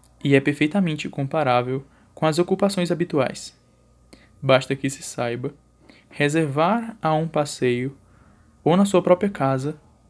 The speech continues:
um retiro interior e dirigir a atenção unicamente, durante um tempo mais ou menos longo, a cada dia ou a cada semana, aos motivos sucessíveis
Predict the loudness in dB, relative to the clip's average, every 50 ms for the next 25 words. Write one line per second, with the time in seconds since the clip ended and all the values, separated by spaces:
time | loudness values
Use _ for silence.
0 | -20 -8 -4 -4 -2 0 2 2 2 2 0 -4 -6 -4 -4 -4 -4 -4 -4 -6
1 | -4 -2 -2 -2 -2 -4 -16 -20 _ _ _ _ -20 -20 -20 -20 -20 -20 -20 _
2 | _ _ _ -2 -2 0 2 2 2 4 2 2 2 0 0 0 0 0 -2 -2
3 | -10 -4 -2 0 0 0 -2 -2 -4 -4 -4 -6 -4 -2 0 0 0 -2 -4 -6
4 | -10 _ _ _ _ _ -4 -2 -2 0 -2 -2 -2 -4 -2 -2 -2 -4 -4 -8
5 | -12 -14 -16 _ _ _ -20 -20 -20 -20 -20 -20 -20 -12 -4 0 0 2 2 0
6 | -2 -4 -6 -4 -4 -6 -6 -4 -4 -2 -2 -2 -4 -4 -2 0 0 0 -2 -6
7 | -12 _ _ -8 -6 -4 -2 -2 -2 -2 -2 -2 -4 -4 -4 -4 -2 -2 -2 -2
8 | -4 -6 -8 -10 _ _ _ _ _ _ _ _ _ -2 0 0 2 4 2 4
9 | 4 4 2 0 -4 -8 -8 -4 -2 -2 -4 -4 -8 _ _ _ _ _ -2 -2
10 | -2 0 -4 -4 -4 -4 -4 -2 -2 -2 -2 -4 -4 -8 -10 _ _ _ -20 -20
11 | -20 -20 _ _ 2 2 2 4 2 0 -2 -2 -2 -4 -4 -4 -4 -4 -4 -6
12 | -6 -6 -6 -6 -2 0 -2 -2 -2 -4 -6 -6 -6 -6 -10 -12 -12 -18 -20